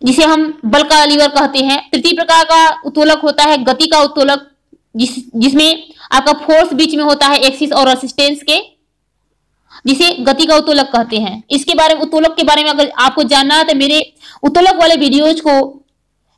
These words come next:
किसियोलॉजी, फिजियोलॉजी की playlist में जाकर के देख लीजिए, सारे डाउट्स आपके clear हो जाएंगे।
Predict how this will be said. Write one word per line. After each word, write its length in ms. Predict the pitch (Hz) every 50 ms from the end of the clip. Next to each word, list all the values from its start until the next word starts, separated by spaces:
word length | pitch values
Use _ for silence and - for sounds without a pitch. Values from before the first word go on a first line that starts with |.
| _ -
किसियोलॉजी, 500 | 302 311 311 330 349 330 320 330 330 311
फिजियोलॉजी 480 | 320 320 247 302 311 311 302 294 311
की 80 | 302 320
playlist 320 | - 277 277 285 285 285
में 100 | 277 277
जाकर 220 | 277 269 269 277 269
के 100 | 277 269
देख 220 | 220 277 277 -
लीजिए, 160 | 285 269 277
सारे 260 | 269 - 262 262 269
डाउट्स 300 | 262 254 240 247 254 -
आपके 220 | 254 233 226 - 240
clear 280 | - 254 233 240 233
हो 80 | 233 226
जाएंगे। 460 | 208 220 202 196 190 180 190 196 202